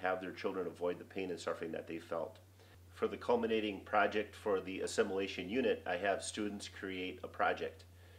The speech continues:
In that project, they design their own dream school. Uh, and so as looking at the boarding school as one attempt or one model of, uh, education for Native American children that was oftentimes unsuccessful,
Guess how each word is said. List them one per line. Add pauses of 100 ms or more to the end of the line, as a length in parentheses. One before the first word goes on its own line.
(140)
In
that
project, (380)
they
design
their
own (260)
dream
school. (540)
Uh, (100)
and
so
as
looking
at
the
boarding
school
as
one
attempt
or
one (140)
model (380)
of, (640)
uh,
education
for
Native
American
children
that
was
oftentimes
unsuccessful,